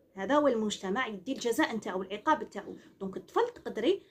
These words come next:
تعاقبيه بهذه الطريقه، انك ما تعطيلوش دراهم باش ياكل مع صحابو ربما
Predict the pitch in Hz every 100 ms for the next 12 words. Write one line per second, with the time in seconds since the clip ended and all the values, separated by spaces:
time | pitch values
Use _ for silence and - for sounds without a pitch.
0 | _ _ 202 214 196 370 392 254 294 294
1 | 277 247 202 190 190 196 190 196 285 403
2 | - 330 381 269 277 226 - 220 202 196
3 | 320 330 214 196 202 220 208 294 - 202
4 | 302